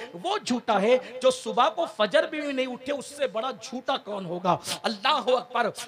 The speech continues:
हम झूठ बोल रहे हैं। और सुन लो, ये सियासी लीडरों को हमने झूठ में पीछे छोड़ दिया है।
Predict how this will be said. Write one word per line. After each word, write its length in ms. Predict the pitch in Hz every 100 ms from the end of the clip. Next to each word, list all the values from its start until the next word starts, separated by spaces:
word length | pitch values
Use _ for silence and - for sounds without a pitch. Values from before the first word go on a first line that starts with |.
| 196
हम 200 | 285 370
झूठ 480 | - - 359 415 427
बोल 260 | 415 427 403
रहे 240 | 381 359
हैं। 460 | 277 254 175 - -
और 180 | 294 311
सुन 400 | - 440 480 466
लो, 560 | 466 480 480 453 285 220 - - _ _ _
ये 100 | 202
सियासी 600 | 226 - 202 208 - 285
लीडरों 500 | 269 226 214 220 254
को 160 | - 262
हमने 300 | 202 233 262
झूठ 380 | 160 208 247 269
में 80 |
पीछे 340 | 262 233 - 277
छोड़ 300 | - 240 226
दिया 220 | 185 -
है। 100 | 156